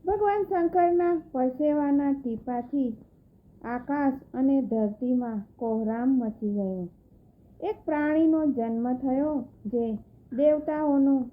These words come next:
સંહાર કરવા લાગ્યો. એટલા તાકાતવર અને ભયાનક હતા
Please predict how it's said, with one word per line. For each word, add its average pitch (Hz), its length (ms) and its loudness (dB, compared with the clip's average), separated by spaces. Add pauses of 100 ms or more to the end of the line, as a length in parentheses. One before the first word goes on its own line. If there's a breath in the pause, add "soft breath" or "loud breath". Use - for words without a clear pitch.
(140)
સંહાર 220 500 -2
કરવા 220 400 -6
લાગ્યો. 185 440 -8 (720)
એટલા 294 480 0
તાકાતવર 311 760 -4 (160)
અને 277 260 2
ભયાનક 254 720 0
હતા 254 340 -4